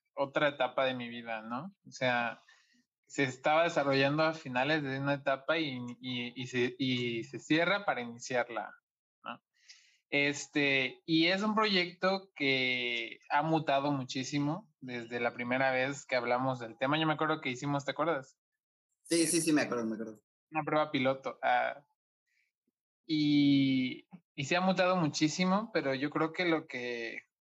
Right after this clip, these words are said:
Speaker 1: marca como ya el finalizar, pues es el fallecimiento de mi papá,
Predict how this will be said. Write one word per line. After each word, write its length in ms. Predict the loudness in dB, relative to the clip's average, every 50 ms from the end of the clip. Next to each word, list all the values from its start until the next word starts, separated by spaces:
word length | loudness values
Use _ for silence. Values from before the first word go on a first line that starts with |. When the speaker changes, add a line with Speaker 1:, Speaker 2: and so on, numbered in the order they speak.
| _ _
Speaker 1:
marca 540 | -2 0 2 2 2 2 0 0 -2 -4 -2
como 240 | 0 0 2 2 0
ya 840 | 0 0 0 2 2 2 2 2 2 2 2 2 0 0 -2 -6 -10 _ -12
el 180 | -10 -10 -10
finalizar, 800 | -10 -10 -8 -8 -6 -6 -6 -8 -8 -4 0 2 2 2 2 -2 -6 -14 _ _ _ _ _ _ -20 -20 _ _ _ _ _ -2
pues 240 | 0 0 0 2
es 200 | 0 0 2 2
el 120 | 0 0 2
fallecimiento 560 | 2 2 2 2 0 -2 -2 -2 0 0 2
de 60 | 0 0
mi 120 | 0 -2
papá, 420 | -4 -4 -2 0 0 0 0 -2